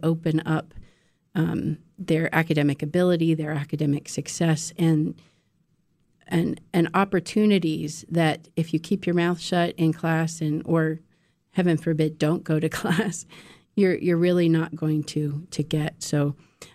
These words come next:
um, I appreciate the, the openness of these, these three students, and I hope that this, the lessons that they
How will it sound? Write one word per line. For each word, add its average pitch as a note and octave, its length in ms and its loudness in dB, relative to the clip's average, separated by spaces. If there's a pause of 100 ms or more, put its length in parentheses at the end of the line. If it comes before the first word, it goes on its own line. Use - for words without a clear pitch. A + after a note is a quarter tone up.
(120)
um, D3+ 300 2
I G3 140 4
appreciate G3 580 0 (100)
the, D#3+ 300 -4
the D#3+ 200 0
openness F3 600 2
of D3+ 140 -4
these, D3+ 460 -2
these D#3+ 240 0
three D#3+ 180 2
students, D#3+ 680 -2
and D#3 360 2
I E3 140 0
hope G3 340 0
that - 220 -4
this, D#3 300 -2 (600)
the E3 200 0
lessons E3+ 540 2
that D3+ 220 -4
they E3 440 0